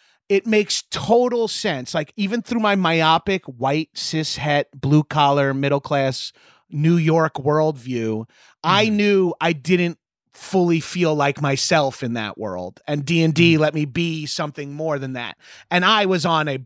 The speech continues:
Speaker 1: pretty much a, I feel like A and I think I should be B. And meanwhile,
Speaker 2: Mm-hmm.
Speaker 1: there are people who are like, "I feel like A and people want me to be Z," or whatever. Like,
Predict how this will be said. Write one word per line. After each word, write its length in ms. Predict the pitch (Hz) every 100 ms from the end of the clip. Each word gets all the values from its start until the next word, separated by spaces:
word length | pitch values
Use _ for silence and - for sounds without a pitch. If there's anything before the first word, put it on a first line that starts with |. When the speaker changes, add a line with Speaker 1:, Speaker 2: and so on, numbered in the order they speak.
| _
Speaker 1:
pretty 180 | - 208
much 320 | 180 156 147
a, 300 | 165 139 131 - _ - _ 156
I 140 | 175
feel 340 | - 214 214
like 260 | 185 165 160 185
A 420 | 180 170 160 151
and 180 | 156 151
I 140 | 143
think 280 | - 190 185
I 160 | 147 147
should 320 | - 147 120
be 200 | 123 117
B. 520 | 110 151 117 107 120 - -
And 120 | 170
meanwhile, 260 | 185 175 156
Speaker 2:
Mm-hmm. 60 |
Speaker 1:
there 100 | 165 180
are 100 | 151
people 260 | 175 151
who 60 | 160
are 60 | 151
like, 180 | 139
"I 60 | 143
feel 180 | - 165
like 220 | 139 127
A 320 | 156 147 139
and 200 | 131 135 135
people 200 | - 147 139
want 120 | 131
me 80 | 131
to 60 |
be 100 | 120
Z," 240 | 120 139 131
or 60 |
whatever. 260 | 123 135 139
Like, 200 | 160